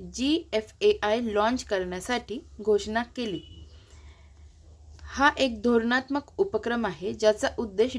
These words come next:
डेन्मार्क आणि भारत यांच्यातील शाश्वत ऊर्जा उपाय क्षेत्रात सहकार्य वाढवणे आहे. जीएफएआयचे पूर्ण रूप काय आहे?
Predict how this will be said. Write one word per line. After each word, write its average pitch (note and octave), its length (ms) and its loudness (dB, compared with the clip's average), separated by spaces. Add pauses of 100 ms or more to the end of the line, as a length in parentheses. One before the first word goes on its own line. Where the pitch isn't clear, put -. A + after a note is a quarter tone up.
डेन्मार्क B3 480 0 (140)
आणि B3+ 240 2
भारत G3 360 -2 (100)
यांच्यातील A3+ 600 0
शाश्वत B3+ 680 0
ऊर्जा G3 340 0 (340)
उपाय B3+ 360 -2
क्षेत्रात A3 520 -2 (880)
सहकार्य C4+ 580 4
वाढवणे G#3+ 540 4
आहे. G3+ 180 -6 (240)
जीएफएआयचे A3 1080 0
पूर्ण A#3 300 -4
रूप A#3+ 280 -6
काय B3 200 0
आहे? G3 260 -6